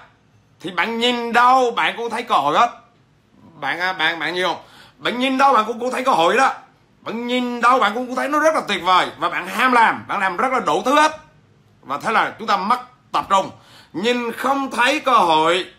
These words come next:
thì bạn cũng không thể làm được. À, bạn Hoàng Minh Toàn rất là tuyệt vời.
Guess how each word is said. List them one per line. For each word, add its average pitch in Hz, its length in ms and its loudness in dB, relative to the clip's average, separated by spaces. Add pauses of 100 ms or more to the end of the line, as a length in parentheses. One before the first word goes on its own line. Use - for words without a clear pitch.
(140)
thì 160 140 -10
bạn 156 260 -2
cũng 220 100 -6
không 220 180 -6
thể 214 120 -2
làm 156 380 0
được. 139 200 -2 (960)
À, 139 380 -2
bạn 131 360 -6
Hoàng 143 240 -2
Minh 151 100 -4
Toàn 139 200 0
rất 175 80 -8
là 175 100 -2
tuyệt 135 140 -8
vời. 135 340 2